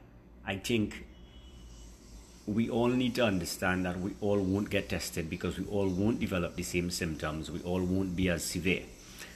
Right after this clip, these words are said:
That's why social isolation is important. And if you think about, do you need to get tested?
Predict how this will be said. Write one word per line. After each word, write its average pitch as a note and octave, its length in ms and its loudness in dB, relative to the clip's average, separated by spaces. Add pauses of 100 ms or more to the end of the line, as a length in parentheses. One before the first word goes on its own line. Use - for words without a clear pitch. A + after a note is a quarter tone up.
(120)
That's - 180 -2
why F#2+ 100 4
social F#2 340 2
isolation E2 520 0
is F2 120 0
important. E2 640 0
And E2 200 -2 (500)
if - 200 -2
you A#3+ 160 4
think E3+ 360 4
about, A#2 480 4 (1400)
do A#2+ 120 4
you C#3+ 160 8
need C3 180 6
to A#2+ 80 4
get G2 160 4
tested? - 400 -4